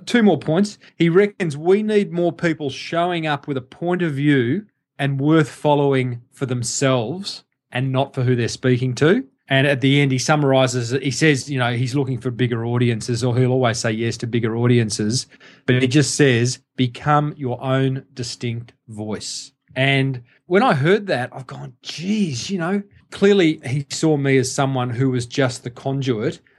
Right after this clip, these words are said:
I don't expect him to have listened. So therefore, my email to him was not a good email, 'cause he's, he's based the decision of not coming on my show based on that email. I don't expect to him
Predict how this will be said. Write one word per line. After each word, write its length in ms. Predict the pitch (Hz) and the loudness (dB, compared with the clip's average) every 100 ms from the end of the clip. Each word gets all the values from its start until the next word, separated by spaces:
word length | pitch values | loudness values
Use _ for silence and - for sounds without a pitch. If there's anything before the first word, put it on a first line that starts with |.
| _ - | _ -2
I 140 | 208 | 2
don't 280 | 170 143 127 | 4 4 2
expect 420 | 147 - 143 131 - | -6 -6 -4 -4 -4
him 200 | 127 120 | -6 -6
to 160 | 127 | -4
have 100 | 113 | -2
listened. 400 | 120 120 127 117 - _ | -2 -2 -2 -6 -8 _
So 220 | - 151 139 | -2 2 4
therefore, 380 | 147 147 143 135 | 4 2 0 0
my 260 | 151 139 | 0 0
email 440 | 139 135 127 113 110 | 0 0 0 -2 -4
to 260 | - 135 | -4 -4
him 320 | 120 117 110 113 _ _ | -2 -6 -8 -16 _ _
was 120 | 123 | -6
not 240 | 127 135 123 | -4 -2 -2
a 60 | |
good 160 | 117 117 | -2 -2
email, 500 | 117 117 127 226 - _ _ _ _ | 0 4 4 2 -2 _ _ _ _
'cause 120 | 127 | -2
he's, 140 | 117 104 | 0 0
he's 200 | 170 117 | -2 -2
based 460 | - 139 143 - | 2 2 2 -4
the 360 | - 123 139 131 | -14 -14 -6 -4
decision 520 | 120 123 127 123 123 | -4 -4 -4 -4 -6
of 160 | 135 123 | -6 0
not 220 | 131 - | 0 0
coming 260 | - 123 120 | -2 -2 -2
on 140 | 113 | -2
my 160 | 110 107 | -2 -4
show 420 | - 117 110 104 - _ _ _ - | -2 0 0 -4 -12 _ _ _ 2
based 260 | 135 123 | 2 2
on 100 | 123 | 0
that 120 | 117 113 | 0 2
email. 320 | 123 120 123 | 2 2 4
I 120 | 160 | 4
don't 240 | 156 156 131 | 4 4 2
expect 380 | - - 139 | 0 0 0
to 100 | 139 | 0
him 320 | 127 117 117 | -2 -2 -8